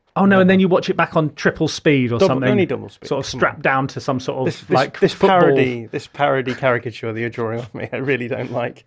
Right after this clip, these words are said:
Speaker 1: No?
Speaker 2: Yeah, no.
Speaker 1: It's true, though, isn't it?
Speaker 2: I watch a lot of football. I watch
Speaker 1: Yeah.
Speaker 2: a lot of football.
Speaker 1: Yeah. That is it for today.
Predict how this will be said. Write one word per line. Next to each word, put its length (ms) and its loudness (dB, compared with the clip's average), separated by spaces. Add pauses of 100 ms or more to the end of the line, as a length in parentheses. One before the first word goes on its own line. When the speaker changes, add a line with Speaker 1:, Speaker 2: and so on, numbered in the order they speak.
Speaker 1:
No? 220 4 (240)
Speaker 2:
Yeah, 300 -2
no. 280 -2
Speaker 1:
It's 120 -4
true, 180 4
though, 160 0
isn't 160 -4
it? 340 -12 (380)
Speaker 2:
I 60 -4
watch 200 -2
a 40 -4
lot 80 -4
of 80 -8
football. 340 -14
I 60 -14
watch 120 -12
Speaker 1:
Yeah. 100 -6
Speaker 2:
a 40 -10
lot 60 -12
of 80 -18
football. 340 -20 (160)
Speaker 1:
Yeah. 200 -12 (320)
That 240 2
is 200 2 (100)
it 440 -2 (100)
for 480 6
today. 600 4